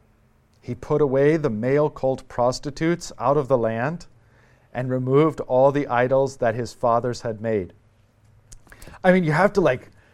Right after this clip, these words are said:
you have to wonder what that actually looked like. That must have been incredible. That must have been incredible. And if you were part of the faithful remnant, how much rejoicing would there be that he's finally, at least in some way, shape, or form,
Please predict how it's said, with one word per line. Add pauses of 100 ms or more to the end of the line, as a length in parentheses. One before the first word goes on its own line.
(120)
you
have
to
wonder
what
that
actually
looked
like.
That
must
have
been
incredible. (680)
That
must
have
been
incredible. (920)
And
if
you
were
part
of
the
faithful
remnant,
how
much
rejoicing
would
there
be
that
he's
finally,
at
least
in
some
way,
shape,
or
form,